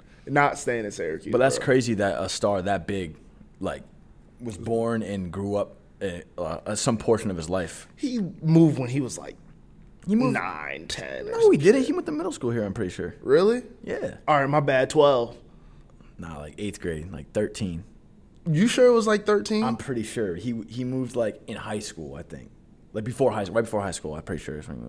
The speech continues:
Speaker 2: I'm
Speaker 1: Really?
Speaker 2: Yeah, that's what I think.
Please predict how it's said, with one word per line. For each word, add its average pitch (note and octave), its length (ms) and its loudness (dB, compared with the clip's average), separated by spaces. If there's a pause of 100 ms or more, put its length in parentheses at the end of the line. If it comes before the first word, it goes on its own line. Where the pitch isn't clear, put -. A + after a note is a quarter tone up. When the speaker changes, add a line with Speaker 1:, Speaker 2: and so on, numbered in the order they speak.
Speaker 2:
I'm B2+ 100 -4
Speaker 1:
Really? F3 480 0 (680)
Speaker 2:
Yeah, E2 180 -4 (280)
that's - 120 -20
what - 100 -10
I - 40 -16
think. G#2+ 240 -4